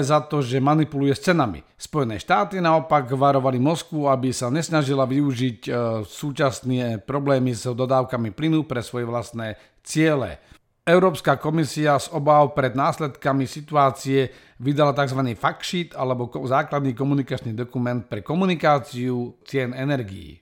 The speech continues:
V tomto dokumente sa snaží vysvetliť, prečo komisia sa zaoberá vôbec takouto komunikačnou stratégiou pre ceny energie, ako dlho môže táto situácia trvať, či komisia vôbec očakáva, že by členské štáty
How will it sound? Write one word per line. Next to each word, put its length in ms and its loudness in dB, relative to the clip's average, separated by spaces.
V 160 -20
tomto 240 2
dokumente 480 2
sa 160 -2
snaží 320 2
vysvetliť, 560 -2
prečo 440 2
komisia 480 0
sa 160 -4
zaoberá 560 4
vôbec 320 -2
takouto 480 -6
komunikačnou 640 -4
stratégiou 640 -4
pre 160 -4
ceny 320 0
energie, 720 -2
ako 320 0
dlho 320 2
môže 240 2
táto 320 -4
situácia 720 -4
trvať, 640 4
či 560 0
komisia 480 2
vôbec 320 0
očakáva, 720 4
že 160 -2
by 240 -2
členské 480 -2
štáty 560 0